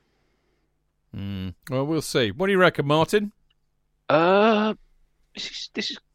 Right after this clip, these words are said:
Speaker 2: potentially Jackson's last game he's available for a while, isn't it?
Speaker 1: Oh, I
Speaker 2: 'Cause of
Speaker 1: f-,
Speaker 2: the
Speaker 1: I f-,
Speaker 2: afcon.
Speaker 1: yeah, I forgot to mention that earlier. Well spotted. Do you
Speaker 2: Yeah.
Speaker 1: wanna know how many matches he's gonna miss? 'Cause I do have the information here.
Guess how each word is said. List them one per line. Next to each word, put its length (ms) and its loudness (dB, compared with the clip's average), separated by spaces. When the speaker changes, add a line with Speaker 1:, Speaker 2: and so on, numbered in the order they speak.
Speaker 2:
potentially 480 -2
Jackson's 600 -2
last 300 -2
game 240 0
he's 140 -6
available 440 0
for 220 -4
a 60 0
while, 360 -2
isn't 180 -6
it? 120 -6
Speaker 1:
Oh, 80 -6
I 60 -6
Speaker 2:
'Cause 120 -6
of 60 -4
Speaker 1:
f-, 40 -10
Speaker 2:
the 120 2
Speaker 1:
I 40 6
f-, 120 -2
Speaker 2:
afcon. 200 0
Speaker 1:
yeah, 120 -2
I 80 0
forgot 360 -4
to 100 -8
mention 340 -4
that 140 -2
earlier. 340 -4
Well 180 -2
spotted. 340 -8
Do 60 -6
you 60 -2
Speaker 2:
Yeah. 60 0
Speaker 1:
wanna 160 0
know 280 4
how 100 2
many 200 -4
matches 500 -8
he's 120 -8
gonna 200 -2
miss? 240 -4
'Cause 140 -10
I 100 -2
do 200 -6
have 320 -6
the 180 -8
information 760 -6
here. 160 -10